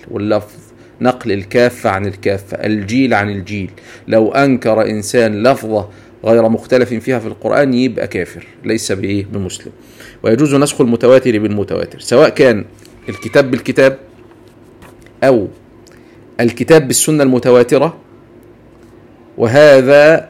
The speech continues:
يمنعه جمهور العلماء، يمنعه جمهور العلماء أن ينسخ القرآن بالسنة.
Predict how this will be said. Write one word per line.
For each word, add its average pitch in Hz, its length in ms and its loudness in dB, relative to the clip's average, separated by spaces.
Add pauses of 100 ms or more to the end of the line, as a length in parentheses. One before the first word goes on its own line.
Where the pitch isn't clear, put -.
(140)
يمنعه 123 800 0
جمهور 110 360 -2
العلماء، 98 420 -4 (1500)
يمنعه 113 640 0 (100)
جمهور 107 360 0
العلماء 98 440 -2 (480)
أن 113 140 -2
ينسخ 120 560 0
القرآن 123 760 0
بالسنة. 95 560 -6